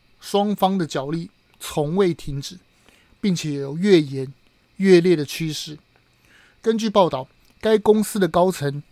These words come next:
与中共军方的对话曝光，所以才让外界得以知晓。表面上是维护网络安全的资讯公司，让我们想起啊，国民党台北市议员疑似收贿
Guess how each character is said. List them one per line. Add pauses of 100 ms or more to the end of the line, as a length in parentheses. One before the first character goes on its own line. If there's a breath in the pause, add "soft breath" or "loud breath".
与
中
共
军
方
的
对
话
曝
光， (320 soft breath)
所
以
才
让
外
界 (260)
得
以
知
晓。 (760 soft breath)
表
面
上
是
维
护
网
络
安
全
的
资
讯
公
司， (240)
让
我
们
想
起
啊， (440)
国
民
党 (500 soft breath)
台
北
市
议
员
疑
似
收
贿